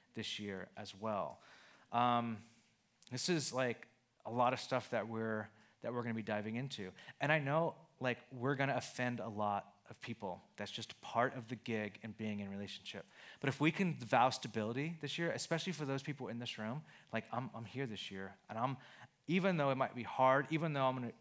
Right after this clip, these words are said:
get confronted in all kinds of different ways, I'm gonna, I'm gonna stay and see the kind of person that I become by the end of the year. So maybe even a good exercise for you would be journal. Like, what do you hope, what kind of person and how you relate do you wanna become by the end of this year?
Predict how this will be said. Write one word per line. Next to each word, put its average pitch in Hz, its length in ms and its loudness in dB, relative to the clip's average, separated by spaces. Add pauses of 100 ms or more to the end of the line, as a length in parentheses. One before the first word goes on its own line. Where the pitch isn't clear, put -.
(240)
get 127 160 -8
confronted 123 420 -2
in 117 60 -2 (100)
all 143 240 8
kinds 143 400 -2
of 107 140 -8
different 117 360 -6
ways, 110 440 -2 (320)
I'm 135 100 4
gonna, 139 180 2 (120)
I'm 135 80 4
gonna 131 120 0
stay 117 800 -2 (200)
and 110 100 -6
see 123 340 0 (100)
the 120 100 -6
kind 139 280 2
of 156 80 -4
person 120 300 -4
that 104 80 -2
I 104 40 -2
become 101 400 -8
by 95 100 -8
the 98 120 -14
end 101 160 -10
of 95 80 -12
the 92 80 -14
year. 90 300 -10 (420)
So 147 140 0
maybe 208 180 8
even 175 200 6
a 151 40 4
good 151 220 2
exercise 135 440 0
for - 140 -8
you 123 80 -2
would 113 160 -4
be 117 120 -2
journal. 120 500 -2 (320)
Like, 101 140 -10
what 131 320 4
do 165 60 0
you 160 140 0
hope, 123 380 -2
what 135 120 -2
kind 160 160 2
of - 120 -2
person 117 540 -2 (440)
and 123 100 -2
how 147 180 6
you 165 120 4
relate 143 260 2
do 117 60 -4
you 131 80 0
wanna 131 140 0
become 120 360 -2
by 107 100 0
the 98 120 -10
end 113 160 -6
of 101 80 -8
this 101 240 -10
year? 98 320 -6